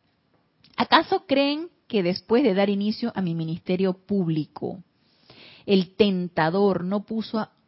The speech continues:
a menudo frente a mí la pregunta, "¿Estarás en capacidad de seguir con lo que has invocado para bendición, sanación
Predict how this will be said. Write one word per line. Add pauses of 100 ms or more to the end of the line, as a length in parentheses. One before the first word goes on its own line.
a
menudo
frente
a
mí
la
pregunta, (460)
"¿Estarás
en
capacidad
de
seguir
con
lo
que
has
invocado
para
bendición,
sanación